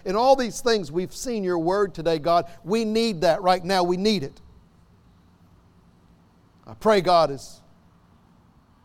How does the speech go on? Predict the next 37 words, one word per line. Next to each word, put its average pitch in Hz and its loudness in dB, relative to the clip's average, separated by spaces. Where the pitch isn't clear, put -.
as 131 -10
your 180 -2
children 170 0
that 165 0
are 147 -8
saved 160 -4
pray 185 -2
during 156 -4
this 151 -8
time, 147 -6
renew 185 0
them 175 -2
again 160 -4
with 147 -10
confidence 151 -8
and 135 -10
let 185 -2
them 170 -4
be 170 -2
able 165 -4
to 147 -6
confess. 165 -2
If 175 0
they've 196 2
had 196 2
that 196 2
victim 190 0
mentality, 143 -6
they're 160 -2
confessing 175 -2
it 156 -6
to 147 -12
you, 147 -8
God. 151 2
Take 196 0
it 175 0
away. 156 -2